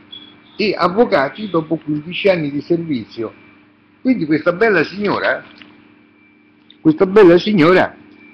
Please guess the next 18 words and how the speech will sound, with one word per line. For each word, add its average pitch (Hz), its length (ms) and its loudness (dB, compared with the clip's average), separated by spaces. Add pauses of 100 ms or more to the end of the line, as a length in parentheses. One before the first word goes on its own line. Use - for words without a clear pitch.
(280)
dovrebbe 175 440 6
aver 185 220 8
avuto 175 640 6 (1300)
almeno 175 680 4
il 156 160 6
requisito 160 800 4
di 117 120 0
aver, 147 220 4 (160)
eh, 139 400 -2
svolto 147 480 -2
la 131 120 -2
professione 147 720 -2 (580)
di 156 140 -4
avvocato 160 840 -2 (800)
per 156 140 -2
almeno 190 380 2
quindici 156 520 -4
anni, 117 320 -8